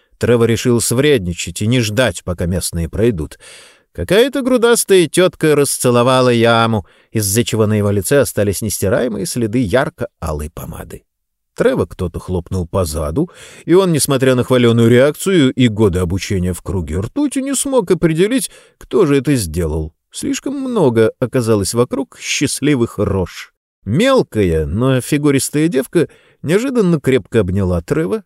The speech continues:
и что-то залопотала быстро-быстро. Трево ещё не до конца разобрался с местным диалектом. Он знал родственный местному язык и вполне мог объясняться на нём, но такая скорость речи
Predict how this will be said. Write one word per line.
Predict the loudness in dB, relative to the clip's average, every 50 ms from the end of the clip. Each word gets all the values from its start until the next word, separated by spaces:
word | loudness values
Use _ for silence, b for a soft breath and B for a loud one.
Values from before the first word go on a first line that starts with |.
| _
и | -14 -12
что-то | -12 -10 -8 -8 -8 -8 -8 -10
залопотала | -8 -6 -8 -8 -6 -6 -8 -8 -6 -4 -2 0 2 2 2 2 0
быстро-быстро. | 0 -2 -6 -6 -6 -6 -8 -10 -10 -8 -8 -6 -4 -2 -2 -2 -2 -4 -2 2 2 2 2 b b b b b b b b b b
Трево | 0 2 2 2
ещё | 2 2 0 0 0 0
не | 0 0
до | 0 0
конца | 0 0 2 2 2 2
разобрался | 2 2 2 0 2 2 2 2 2 0 -2 -4 -6
с | -4
местным | -4 -4 -4 -4 -4 -6 -4
диалектом. | 0 2 2 2 2 0 0 -2 -4 -4 -4 b b b b
Он | -6 -6 -4
знал | -2 0 2 4 4 4
родственный | 4 4 4 4 2 -2 -8 -8 -6 -4 -2 0 0
местному | 0 0 0 0 -2 -2 0 0
язык | 2 2 0 0 -2 -4 -6 -6 -4 -4
и | -4
вполне | -4 -4 -4 -4 -4 -2 -2 -4
мог | -2 -4 -2 0 -2
объясняться | -2 0 -2 -2 -2 -2 0 0 -2 -2 -2 -4 -6
на | -4 -2 -2
нём, | -2 -2 -4 -4 -6
но | -6 -8 -8
такая | -6 -8 -8 -6 -2 -2 0 0 0
скорость | -2 -6 -8 -6 -6 -6 -6 -6 -8 -8 -8 -4
речи | -2 -2 -2 -2 -4 -8 -10 -10